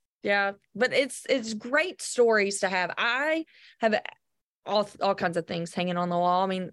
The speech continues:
my trophy room is not near as extensive as most of your clients, but, like, my dad was cleaning out his house, and he brought me his big buck that he killed when I was little.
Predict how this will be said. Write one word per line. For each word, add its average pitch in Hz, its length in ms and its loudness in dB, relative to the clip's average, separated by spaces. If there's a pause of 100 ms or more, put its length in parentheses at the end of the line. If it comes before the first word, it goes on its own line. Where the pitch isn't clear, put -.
(220)
my 180 140 -2
trophy 190 280 -4
room 180 200 -2
is 165 160 -6
not 160 300 -2 (440)
near 202 280 4
as 170 140 -2
extensive 170 500 0
as 160 120 2
most 165 220 -2
of 156 60 -2
your 147 80 -2
clients, 160 420 -2
but, 185 300 0 (760)
like, 226 160 0
my 240 140 0
dad 262 260 0
was 247 140 0
cleaning 214 400 0
out 190 320 0 (1300)
his 311 280 0
house, 196 480 -2 (100)
and 226 140 -2
he 254 220 2
brought 269 320 2
me 269 200 0
his 247 340 4
big 185 300 0
buck 180 440 0
that 202 140 -2
he 254 260 0
killed 185 420 2
when 208 140 0
I 196 60 0
was 190 220 -4
little. 202 540 2